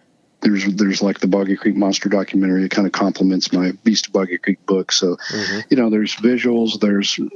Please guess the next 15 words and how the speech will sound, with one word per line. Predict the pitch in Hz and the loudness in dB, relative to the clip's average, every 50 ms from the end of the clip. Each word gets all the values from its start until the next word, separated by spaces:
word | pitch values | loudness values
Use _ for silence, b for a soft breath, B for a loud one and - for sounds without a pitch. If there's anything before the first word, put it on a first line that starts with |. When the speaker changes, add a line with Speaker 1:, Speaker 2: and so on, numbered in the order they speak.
| - - | -2 0
Speaker 1:
reading, | 110 120 120 117 110 113 110 110 107 104 107 107 - - - | 2 2 4 2 2 2 2 2 0 0 -2 -4 -8 -10 -6
and, | - 98 95 95 92 95 95 90 | -2 0 0 0 2 0 2 0
uh, | 90 87 85 85 80 B B B B B B B B B B B _ - | 0 0 -2 -4 -6 B B B B B B B B B B B _ -2
all | 120 113 107 | 0 0 0
sorts | - - 101 92 - - | 0 0 0 0 -2 -2
of | - - | -2 -2
stuff. | - - 90 85 - | -2 0 -2 -2 -2
So | - - 95 | -2 0 0
definitely | 101 127 123 - 135 127 110 | 0 0 0 0 0 0 2
drop | - 117 110 98 - | 2 0 0 0 0
by | 110 107 107 107 | 0 0 0 0
my | 98 98 95 95 95 95 - - - - | 0 0 0 0 -2 -2 -4 -8 -2 0
website, | 107 104 107 - - 113 104 104 101 87 - _ _ _ _ _ _ - - - - | 0 0 0 0 0 0 0 0 0 -2 -6 _ _ _ _ _ _ -16 -6 -2 0
and, | 104 95 95 95 92 95 | 0 2 2 2 2 2
uh, | 95 98 95 92 90 | 0 0 0 -2 -2